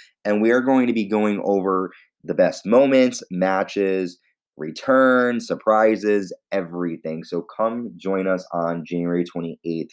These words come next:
for all of your Royal Rumble needs. Thank you for listening to Friday Night SmackDown. Not a lot happened in this episode. We did find out the match for Royal Rumble,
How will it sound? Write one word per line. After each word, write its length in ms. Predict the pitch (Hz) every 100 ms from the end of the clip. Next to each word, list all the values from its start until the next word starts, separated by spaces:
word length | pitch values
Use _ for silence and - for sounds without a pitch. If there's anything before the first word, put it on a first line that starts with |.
| _
for 160 | 82 -
all 380 | 82 85 82 85
of 140 | 76
your 480 | 82 78 80 80 80 _ _ -
Royal 360 | 78 80 82
Rumble 420 | 80 78 78 76 78
needs. 540 | 82 85 90 90 87 - _ - _ _ _ _
Thank 320 | 123 147 143
you 140 | 135 131
for 220 | 131 123
listening 500 | 104 98 - 101 95
to 120 | 87
Friday 460 | - - 90 92 92
Night 240 | 90 85
SmackDown. 920 | 78 - 87 87 85 - 92 90 98
Not 220 | 107 151 180
a 60 |
lot 420 | 175 101 90 98 - -
happened 360 | 82 85 85 85
in 100 | 85
this 180 | 82 - -
episode. 580 | 78 80 - 85 82 80
We 180 | 78 76
did 220 | 107 110
find 460 | - 98 95 90
out 320 | 82 78 78 - _ _ _ -
the 60 |
match 300 | 85 85 82
for 140 | 87 85
Royal 280 | 85 82 78
Rumble, 520 | 82 80 80 80 80